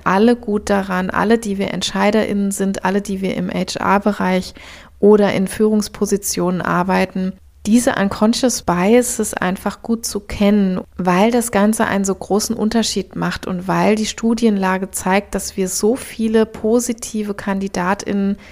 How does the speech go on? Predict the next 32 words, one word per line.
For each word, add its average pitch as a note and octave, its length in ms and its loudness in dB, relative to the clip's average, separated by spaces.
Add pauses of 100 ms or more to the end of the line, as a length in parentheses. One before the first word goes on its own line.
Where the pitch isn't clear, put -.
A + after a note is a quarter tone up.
(400)
durchs B3+ 320 2
Raster A#3 340 0
fallen G3 400 0
lassen F#3+ 280 -4
durch F#3+ 200 -6
diese G3+ 240 -4
kognitiven G3+ 600 -4
Verzerrungen, F#3+ 600 -2
die - 160 -10
wir E3+ 160 -4
haben. D#3+ 420 -8 (480)
Und F#3+ 140 2
hier G#3+ 200 2
anhand G3+ 320 0
dieser G#3 260 0
Ergebnisse A3+ 580 0
ist F#3 180 -4
einfach F#3 440 -4
auch B3 200 0
anzunehmen, G3+ 840 0
dass F#3 340 -4
wir F#3 280 0 (280)
Frauen, A#3 760 2
wenn G3+ 180 2
sie - 160 -6
einen F#3+ 200 -2
solchen G#3+ 400 2
Satz - 380 -2
in G#3+ 200 0
die A3 100 0
Bewerbung G3 640 -2
aufnehmen, G#3+ 800 2